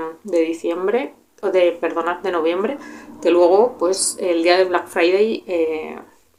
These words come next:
yo lo que sí que recomiendo, y que ya lo cuento en los otros vídeos, además de otras muchas cosas, es que tengamos vistos, yo, por ejemplo, de todo lo que tengo en la wishlist, yo sé los precios. Sé cuáles son los precios oficiales y los precios en los que rondan.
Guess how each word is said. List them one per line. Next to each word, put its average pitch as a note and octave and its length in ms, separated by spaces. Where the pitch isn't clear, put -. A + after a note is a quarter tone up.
yo G#3 200
lo G3+ 120
que F#3+ 80
sí G3 140
que G#3+ 80
recomiendo, F#3 540
y G#3 80
que D#3 260
ya D#3+ 140
lo D3+ 120
cuento D#3+ 280
en D#3 40
los D3+ 140
otros D#3 260
vídeos, D3 240
además E3 260
de D#3+ 60
otras D3+ 220
muchas D#3+ 240
cosas, F#3 380
es F#3+ 160
que G3+ 200
tengamos G#3 420
vistos, G#3 320
yo, G3+ 100
por G3+ 120
ejemplo, G3+ 260
de E3+ 80
todo F3+ 200
lo G3+ 100
que F#3+ 60
tengo F#3+ 200
en F3+ 80
la E3+ 80
wishlist, F3+ 520
yo G3+ 320
sé D3 180
los - 100
precios. - 680
Sé F#3 180
cuáles E3 200
son D#3 120
los D3+ 80
precios E3 280
oficiales F3+ 420
y - 60
los D#3+ 140
precios F#3 380
en F#3 80
los C#3+ 140
que - 160
rondan. C3+ 420